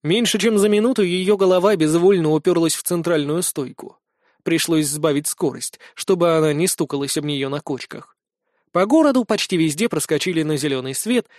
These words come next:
и вскоре подъехали к нашему дому. Серой многоэтажке, невзрачной снаружи, но уютной внутри.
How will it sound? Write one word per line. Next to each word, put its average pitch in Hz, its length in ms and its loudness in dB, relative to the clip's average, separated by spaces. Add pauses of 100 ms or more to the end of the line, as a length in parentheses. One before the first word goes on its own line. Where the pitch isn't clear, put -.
(120)
и 139 100 -8
вскоре 269 340 2
подъехали 156 520 0
к - 80 -10
нашему 147 340 -4
дому. 139 420 -10 (360)
Серой 226 320 2
многоэтажке, 185 840 0 (240)
невзрачной 170 600 2
снаружи, 220 420 2
но 190 140 0
уютной 143 480 -4
внутри. 131 460 -14